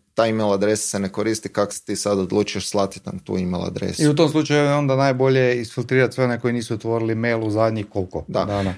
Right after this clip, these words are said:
Speaker 1: Sada, a,
Speaker 2: E, baš me zanima konkretno tvoje
Speaker 1: e,
Speaker 2: mišljenje.
Speaker 1: sad,
Speaker 2: Kako,
Speaker 1: a,
Speaker 2: kako čistiš ti, kako ti čistiš email liste?
Speaker 1: Obično, a, nakon, recimo, a, sad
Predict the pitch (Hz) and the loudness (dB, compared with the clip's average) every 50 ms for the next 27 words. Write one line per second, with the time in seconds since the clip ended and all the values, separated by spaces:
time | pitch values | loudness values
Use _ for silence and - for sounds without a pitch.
0 | - - - - 131 139 143 131 117 98 - - - - 113 104 101 98 95 98 | -8 -10 0 4 4 6 6 4 2 0 -2 -6 -6 -4 -2 0 0 0 0 2
1 | 151 151 151 196 151 - 143 151 156 143 123 - - - 143 131 - - - 127 | 2 4 4 4 4 4 4 4 4 4 2 0 -2 -2 0 0 0 2 2 4
2 | 120 139 135 120 104 104 104 143 127 - - - - _ _ _ _ - 123 - | 4 6 4 4 2 2 2 2 2 2 -2 -8 -16 _ _ _ _ 2 6 6
3 | 120 131 131 120 120 113 104 - 190 180 - 151 - - 147 135 - - - - | 8 8 8 6 6 4 4 4 2 2 0 -2 -4 -4 -4 -4 -4 -8 -12 -6
4 | - 143 135 - 160 160 - 127 - 147 131 - - 120 107 - 117 104 - 113 | -6 -4 0 2 0 0 0 -2 -4 -4 -4 -2 -4 -6 -8 -8 -10 -8 -6 -6
5 | 104 104 101 98 98 98 - - _ _ _ _ _ _ _ _ _ _ _ _ | -4 -4 -4 -4 -4 -6 -8 -14 _ _ _ _ _ _ _ _ _ _ _ _
6 | _ _ _ _ _ _ _ _ _ - 131 139 185 - - 202 190 165 151 143 | _ _ _ _ _ _ _ _ _ 0 0 2 0 0 2 4 6 6 6 6
7 | 135 131 127 113 - - 120 117 117 113 113 117 113 110 110 110 107 110 113 123 | 6 6 6 4 4 4 4 6 6 6 6 6 6 6 4 4 2 2 2 2
8 | 123 123 - 131 120 113 110 110 107 - - - _ _ _ _ _ _ _ _ | 0 0 0 -2 -2 -2 -2 -4 -6 -8 -10 -14 _ _ _ _ _ _ _ _
9 | _ _ _ _ _ 113 120 123 120 - 131 120 113 110 104 107 104 95 95 113 | _ _ _ _ _ 2 2 2 2 0 0 2 4 4 4 4 4 2 4 4
10 | 113 107 104 101 - - 160 156 - | 4 4 4 4 2 2 2 2 0